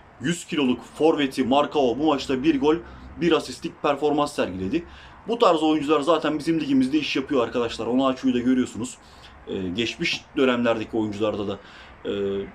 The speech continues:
biliyorsunuz zaten. Bu tarz oyuncular bizim ligimizde iş yapıyor. Ee, Markao bakalım, e, Kayseri deplasmanında da Karagümrük'ün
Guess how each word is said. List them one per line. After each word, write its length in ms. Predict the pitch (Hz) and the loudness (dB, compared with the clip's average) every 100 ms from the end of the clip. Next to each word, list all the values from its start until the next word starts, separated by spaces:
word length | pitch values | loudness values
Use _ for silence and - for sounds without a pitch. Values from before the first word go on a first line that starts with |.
| - 123 | -8 0
biliyorsunuz 500 | 143 143 - 101 85 | 2 2 0 -8 -4
zaten. 340 | 98 156 175 - - - - - - - - - - | -4 -4 -6 -10 -20 -20 -20 -20 -20 -20 -20 -20 -8
Bu 120 | 214 | 2
tarz 260 | 214 151 143 | 4 4 4
oyuncular 460 | 139 127 147 135 | 2 4 4 2
bizim 220 | 135 151 | -2 -2
ligimizde 360 | 139 143 139 139 | 0 2 0 0
iş 160 | 156 - | -2 -2
yapıyor. 300 | 120 120 175 - - - - | -2 0 -2 -4 -20 -16 -6
Ee, 80 | 123 | -2
Markao 600 | 196 196 160 165 156 160 | 4 4 4 4 4 4
bakalım, 400 | 160 165 160 - - - - - - - | 2 2 0 -4 -16 -20 -20 -20 -16 -8
e, 320 | 113 110 110 | -4 -4 -2
Kayseri 440 | 151 160 170 156 | 0 0 2 0
deplasmanında 720 | 147 135 143 - 147 151 160 | 0 0 -2 -2 -2 0 2
da 160 | 160 - - - - - | 2 2 -2 -18 -18 -4
Karagümrük'ün 640 | 131 123 123 113 117 110 | 0 2 2 0 -2 -4